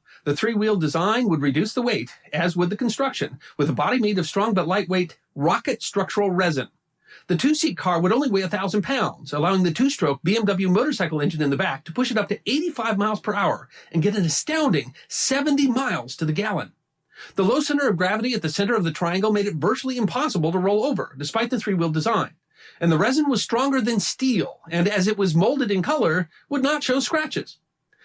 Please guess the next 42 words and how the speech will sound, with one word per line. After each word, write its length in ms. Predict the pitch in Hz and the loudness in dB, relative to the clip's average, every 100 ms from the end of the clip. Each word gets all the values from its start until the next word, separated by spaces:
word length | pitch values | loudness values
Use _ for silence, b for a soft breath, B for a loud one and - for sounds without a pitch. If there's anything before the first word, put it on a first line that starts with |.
| B | B
Designed 380 | 185 175 262 285 | 0 2 2 2
for 100 | 214 | 2
efficiency, 500 | 170 262 254 170 139 | 0 0 0 -2 0
it 80 | 135 | 0
was 140 | 170 | 0
to 80 | 247 | 0
operate 300 | 277 277 262 | 0 0 0
without 280 | 220 240 185 | 0 -2 0
wires, 540 | 175 202 143 - - - B | 2 2 0 -4 -14 -16 B
with 140 | 160 | -2
dashboard 500 | 156 220 269 - 233 | 0 0 -2 -2 -2
instruments 400 | 208 214 214 214 | -2 -4 -2 0
like 140 | 208 180 | 0 -2
the 60 | |
speedometer 640 | 160 - 185 269 254 135 123 | -2 -2 0 2 2 0 0
and 120 | 139 | 0
the 80 | 151 | 0
radio 340 | 247 202 120 | 0 0 -2
plugging 320 | 123 220 202 | 0 0 2
directly 400 | 185 226 277 294 | 2 0 0 0
into 180 | 226 226 | 0 -2
a 60 | 214 | -2
circuit 400 | - 302 214 - | 0 0 -2 -4
board. 280 | 123 - - _ _ _ b b b | -6 -6 -16 _ _ _ b b b
All 160 | 202 277 | 0 2
this 180 | 320 | 2
would 120 | 262 180 | 0 -2
come 260 | 208 233 | 0 0
at 100 | 185 | 0
a 40 | 143 | 0
very 240 | 160 247 | 0 0
low 160 | 147 110 | -2 -4
price, 440 | - 156 - - - B | -2 -2 -4 -14 -10 B
with 140 | 165 | -2
the 100 | 160 | 0
two-seater 440 | 190 285 302 277 | 2 2 2 0
retailing 480 | 247 240 240 233 254 | 0 0 0 0 0
at 60 | 160 | 0
just 340 | 180 160 - | -2 -6 -8
two 280 | - 277 311 - | -2 -2 -2 -8
thousand 380 | 220 240 247 254 | -6 -4 -2 -2
dollars. 520 | 240 247 202 - - | -2 -4 -8 -10 -20